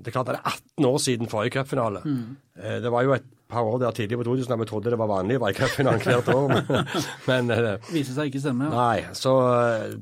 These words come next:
Speaker 1: ja, det skal vise godt igjen, og vi har noen spenstige, kjekke planer som, eh, som jeg tror de som ikke får oppleve festen i Oslo, skal få en veldig god smakebit og opplevelse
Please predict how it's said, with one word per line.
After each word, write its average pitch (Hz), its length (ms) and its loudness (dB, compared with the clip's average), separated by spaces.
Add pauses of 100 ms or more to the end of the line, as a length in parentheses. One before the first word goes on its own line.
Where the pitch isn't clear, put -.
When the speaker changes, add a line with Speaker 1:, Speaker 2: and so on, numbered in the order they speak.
(240)
Speaker 1:
ja, 135 140 4 (100)
det 143 80 0
skal 131 160 0
vise 120 160 0
godt 123 240 0
igjen, 139 240 4
og 131 80 2
vi 117 80 0
har 120 160 2
noen 123 320 2
spenstige, 123 640 0
kjekke 123 480 -2
planer 123 480 0
som, 139 240 2
eh, 123 220 2 (280)
som - 160 -2
jeg 165 140 2
tror 175 160 6
de 165 240 2
som 165 380 4 (180)
ikke 160 240 2
får 165 220 2
oppleve 143 260 2
festen 147 480 0
i 139 80 2
Oslo, 190 300 2 (420)
skal 151 560 4
få 139 300 2 (100)
en 139 480 4 (400)
veldig 131 880 2
god 123 220 2
smakebit 123 680 0
og 120 480 2
opplevelse 117 640 0